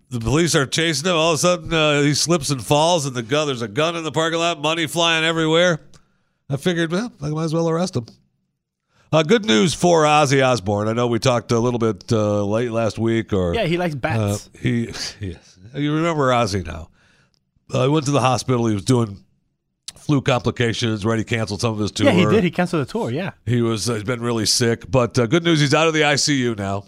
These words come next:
Speaker 2: Good, good, good.
Speaker 1: He's out of the I C U
Speaker 2: Prayers
Speaker 1: now.
Speaker 2: work.
Speaker 1: And, uh, the wife, uh, the
Speaker 2: Sharon
Speaker 1: wife Sharon
Speaker 2: Osbourne?
Speaker 1: said that it's
Speaker 2: Uh-huh.
Speaker 1: kinda bittersweet because he's so overwhelmed with it. But he gave a big thank you, and,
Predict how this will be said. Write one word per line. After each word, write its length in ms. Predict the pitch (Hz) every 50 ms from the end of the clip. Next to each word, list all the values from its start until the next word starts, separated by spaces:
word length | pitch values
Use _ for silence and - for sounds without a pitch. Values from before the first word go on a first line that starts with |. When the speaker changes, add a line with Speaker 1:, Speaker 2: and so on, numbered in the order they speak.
| _ -
Speaker 2:
Good, 280 | - 160 160 139 - - -
good, 220 | - 139 135 123 113
good. 120 | 131 127
Speaker 1:
He's 80 | 117 113
out 120 | 120 127
of 60 | 131 131
the 80 | 127 127
I 80 | 123
C 140 | 110 - -
U 40 | -
Speaker 2:
Prayers 300 | 131 131 139 143 - 92
Speaker 1:
now. 80 | 170
Speaker 2:
work. 280 | 156 147 127 - - - _ _ _ -
Speaker 1:
And, 400 | 117 117 113 110 107 107 107 107
uh, 500 | - 117 110 104 101 101 98 98 98 101 -
the 260 | 107 110 113 110 107
wife, 380 | 110 120 127 131 120 - - 127
uh, 300 | 127 123 117 113 107 98 - _ _ _ _ _ _ _ _ _
the 80 | - 107
Speaker 2:
Sharon 220 | 120 127 139 143
Speaker 1:
wife 120 | 139 139 143
Sharon 160 | 135 127 127 131 170
Speaker 2:
Osbourne? 80 | 170
Speaker 1:
said 320 | 165 - 135 131 127 123 113
that 100 | 120 113
it's 100 | 104 -
Speaker 2:
Uh-huh. 80 | 131 131
Speaker 1:
kinda 140 | 127 123 123
bittersweet 480 | 113 123 123 120 107 - 127 117 117
because 280 | 107 110 107 - 117 104
he's 140 | 104 101 -
so 220 | - 123 120 120 117
overwhelmed 520 | 117 113 117 110 101 104 107 104 101 95
with 220 | 95 98 95 90 -
it. 160 | 101 98 98 - - - - - - _ _ _ -
But 160 | 113 110 107
he 80 | 107 107
gave 140 | 107 113 113
a 60 | 110
big 280 | 101 113 117 110 98
thank 300 | 85 123 120 110 101 95
you, 300 | - 110 107 104 104 104
and, 180 | 101 95 92 85